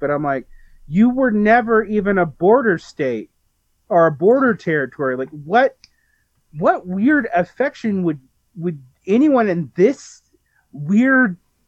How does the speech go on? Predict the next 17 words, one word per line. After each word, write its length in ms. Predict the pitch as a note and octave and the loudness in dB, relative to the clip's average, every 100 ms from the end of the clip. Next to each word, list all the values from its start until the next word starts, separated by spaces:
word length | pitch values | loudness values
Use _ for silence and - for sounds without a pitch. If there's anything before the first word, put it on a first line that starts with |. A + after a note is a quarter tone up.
| _ _ - _ - | _ _ -20 _ -2
completely 600 | A3 D3+ C#4+ E4 C#4 A#3 | -2 0 2 2 0 -2
different 380 | A#3+ G#3+ A3+ F#3+ | -4 -4 -6 -2
history 580 | G#3 G3+ - G3+ F3+ | -4 -4 -8 -6 -2
of 160 | F3 D3+ | -4 -6
a 80 | D3 | -10
state 480 | - B3+ G3 D3 - - - | -4 -2 -2 -4 -8 -14 -8
that 80 | F#3+ | -2
has 180 | G#3 F3 | -2 -2
its 100 | E3+ | -2
own 300 | A3 C#4+ B3+ | 0 0 0
historical 720 | F#3+ D#3+ E3+ D3 C3+ C#3+ C3 C3 _ _ _ _ C#3+ | -4 -6 -6 -6 -6 -6 -6 -8 _ _ _ _ -4
wars, 360 | D3+ D3 C3+ E2 | 0 2 0 -6
um, 220 | B2 D3 - C3+ | -8 -8 -10 -8
actually 300 | D3+ - C#3 | -8 -6 -8
very 480 | A#2+ D#3 F3 D3 C3+ | -6 -2 -2 -2 -6
many 560 | C3+ C3+ C#3+ D3 D3 C3+ | -8 -8 -6 -4 -4 -6
and 200 | A#2+ | -8